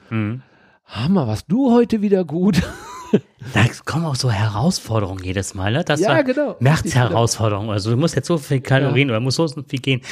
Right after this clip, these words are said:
Speaker 1: Das
Speaker 2: Genau.
Speaker 1: ist sogar manchmal so, dass ich dann, wenn ich abends diesen Kreis nicht geschlossen habe, dass ich mir den Hund nochmal packe, Raquel freut sich jedes Mal, und dann nochmal losziehe,
Speaker 2: Geht mir
Speaker 1: um
Speaker 2: auch
Speaker 1: diesen
Speaker 2: so.
Speaker 1: blöden Kreis zu schließen, wo ich dann denk-, manchmal denke,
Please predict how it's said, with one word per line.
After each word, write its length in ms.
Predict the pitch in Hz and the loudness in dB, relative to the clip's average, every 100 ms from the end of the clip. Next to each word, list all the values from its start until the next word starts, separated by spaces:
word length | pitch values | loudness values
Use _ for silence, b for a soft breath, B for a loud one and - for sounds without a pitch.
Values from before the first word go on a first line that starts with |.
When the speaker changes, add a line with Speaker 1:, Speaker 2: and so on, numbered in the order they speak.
| B | B
Speaker 1:
Das 140 | - 190 | 0 2
Speaker 2:
Genau. 100 | 156 | 2
Speaker 1:
ist 100 | 185 | 2
sogar 220 | 175 135 | 2 2
manchmal 400 | 131 185 - 139 | 2 0 0 -4
so, 300 | 110 120 214 B B | -4 -8 -8 B B
dass 180 | 139 131 | -2 -2
ich 120 | 127 | 0
dann, 200 | 139 135 | 0 0
wenn 100 | 131 | -2
ich 180 | 117 - | -4 0
abends 320 | 165 202 - | 0 0 -2
diesen 380 | 143 131 127 127 | -6 -6 -6 -8
Kreis 560 | - 156 190 - - - | -4 0 0 -2 -6 -8
nicht 280 | 151 165 - | -4 -4 -2
geschlossen 560 | 131 - 170 196 165 113 | -4 0 2 2 0 -2
habe, 320 | 104 113 208 - b b b | -2 -2 -4 -8 b b b
dass 140 | 147 135 | -2 0
ich 40 | |
mir 60 | 143 | 0
den 160 | 135 | 0
Hund 240 | 127 160 170 | 0 0 0
nochmal 320 | 196 - 127 | 0 2 0
packe, 480 | - 117 123 110 - | 0 -2 -2 0 -2
Raquel 240 | 104 104 | 0 0
freut 260 | 101 107 110 | 0 -2 -2
sich 200 | 117 - | -2 -6
jedes 160 | 110 | -2
Mal, 100 | 131 | 0
und 120 | 139 | 2
dann 100 | 135 | 2
nochmal 280 | 160 226 180 | 2 2 2
losziehe, 380 | 113 117 - 131 | 4 0 2 0
Speaker 2:
Geht 220 | 139 135 | 0 0
mir 60 | 131 | 2
Speaker 1:
um 40 | |
Speaker 2:
auch 60 | 131 | 2
Speaker 1:
diesen 160 | 127 | 2
Speaker 2:
so. 40 | 120 | 0
Speaker 1:
blöden 280 | 135 202 131 | 2 2 -2
Kreis 320 | - 247 - | 0 0 0
zu 100 | 120 | -6
schließen, 320 | - 110 113 | -8 -8 -6
wo 40 | |
ich 100 | 117 | -4
dann 120 | - 120 | -2 -2
denk-, 160 | 135 | -2
manchmal 260 | 151 139 127 | -4 -2 -2
denke, 360 | 139 139 131 | 0 0 -2